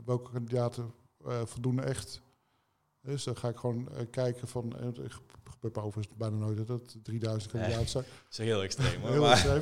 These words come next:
Speaker 2: <laughs> ja.
Speaker 1: Eh, maar goed, eh, stel dat het zo zou zijn, eh, ik zou echt gaan bijschaven. Ik zou dan op afstand gaan selecteren om te kijken van... Eh, mensen wat, wat, eh, hè, die wat dichterbij, eh, wonen. Om de kans zo groot mogelijk te maken om de juiste kandidaat te
Speaker 2: Precies.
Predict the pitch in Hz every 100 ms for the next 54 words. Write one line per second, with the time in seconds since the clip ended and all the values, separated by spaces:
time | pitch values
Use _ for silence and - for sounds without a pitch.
0 | 151 - - - 107 104 139 139 139 139
1 | 143 175 175 151 160 165 180 160 156 -
2 | 151 147 147 156 165 147 147 160 147 -
3 | 143 151 143 - - - 139 143 147 -
4 | 139 131 131 131 139 131 123 127 - 139
5 | - 131 120 123 117 127 117 127 120 117
6 | 120 120 120 117 120 117 - 123 117 117
7 | - _ _ _ 135 139 127 120 117 120
8 | 117 127 123 120 - 131 127 120 117 117
9 | 127 131 123 117 127 127 120 123 120 123
10 | - 127 123 120 120 113 120 123 120 117
11 | 117 113 - _ _ _ _ _ 127 131
12 | 151 156 143 131 147 139 135 127 - 127
13 | 123 120 123 120 - 120 113 107 107 -
14 | - -